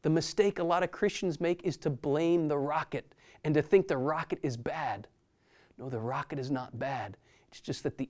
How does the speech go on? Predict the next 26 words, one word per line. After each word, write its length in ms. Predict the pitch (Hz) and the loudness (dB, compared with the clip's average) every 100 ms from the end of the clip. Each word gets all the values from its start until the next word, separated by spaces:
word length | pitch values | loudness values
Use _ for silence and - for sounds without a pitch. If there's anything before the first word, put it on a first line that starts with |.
| - | -2
engines 500 | 170 165 135 120 110 | 2 2 2 -2 -4
have 160 | 110 | -8
become 400 | 120 - 131 113 - | -8 -8 -10 -10 -8
inverted. 560 | 120 104 120 101 - - _ _ _ _ - _ | -8 -6 -6 -8 -12 -18 _ _ _ _ -20 _
Christ 360 | - 165 165 - | -10 -6 -6 0
comes 240 | 156 139 | 2 10
into 280 | 180 190 196 | 10 10 6
the 80 | 180 | 6
world 320 | 175 175 135 | 8 6 6
not 260 | 151 226 - | 6 4 6
to 60 | |
destroy 640 | 180 202 - - 240 262 262 | 8 8 6 6 12 12 12
the 120 | 214 | 10
rocket. 540 | 233 262 254 240 - - _ _ _ _ _ _ _ | 10 8 8 4 4 -12 _ _ _ _ _ _ _
Christ 400 | - 165 160 - | -2 0 0 0
comes 280 | 156 143 - | 2 2 4
into 360 | 160 160 156 147 | 4 4 2 0
the 100 | 143 | 0
world 360 | 135 147 139 | 2 2 0
to 120 | - 135 | -2 -4
redirect 960 | 123 135 139 135 135 123 135 127 - | 0 0 0 0 -4 -6 -6 -8 -8
those 280 | 139 131 - 127 | -6 -6 -6 -6
engines 460 | 127 117 113 104 - | -4 -2 -4 -6 -8
towards 480 | - 117 113 101 - _ _ - | -2 -2 -2 -6 -12 _ _ -10
the 80 | - | -10
stars. 640 | - 123 104 92 - - | -6 -6 -4 -6 -10 -18